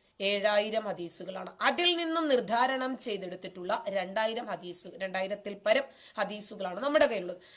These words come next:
അതിലേതെങ്കിലും ഒന്നെങ്കിലും കളവാണ് എന്ന് പറയുന്നവൻ കാഫിറാണ് എന്നാണ് ഇസ്ലാമിക പണ്ഡിതന്മാരുടെ ഐക്യകണ്ഠേനയുള്ള അഭിപ്രായം.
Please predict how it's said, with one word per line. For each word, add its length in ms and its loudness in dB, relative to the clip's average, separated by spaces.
അതിലേതെങ്കിലും 840 6
ഒന്നെങ്കിലും 760 2
കളവാണ് 680 2
എന്ന് 260 -6
പറയുന്നവൻ 380 -4
കാഫിറാണ് 1200 2
എന്നാണ് 460 -4
ഇസ്ലാമിക 640 -6
പണ്ഡിതന്മാരുടെ 1000 -8
ഐക്യകണ്ഠേനയുള്ള 840 -10
അഭിപ്രായം. 540 -10